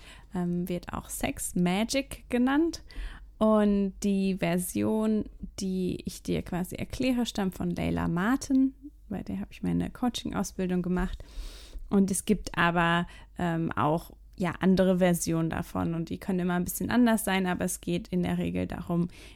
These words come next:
eben diese eigene Energie zu nutzen, um Dinge zu bekommen, die wir uns wünschen.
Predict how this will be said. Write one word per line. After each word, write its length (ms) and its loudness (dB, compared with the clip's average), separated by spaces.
eben 460 2
diese 640 -2
eigene 760 0
Energie 520 4
zu 220 2
nutzen, 680 4
um 200 4
Dinge 280 0
zu 160 -6
bekommen, 380 -2
die 180 -2
wir 60 -2
uns 240 -4
wünschen. 340 -2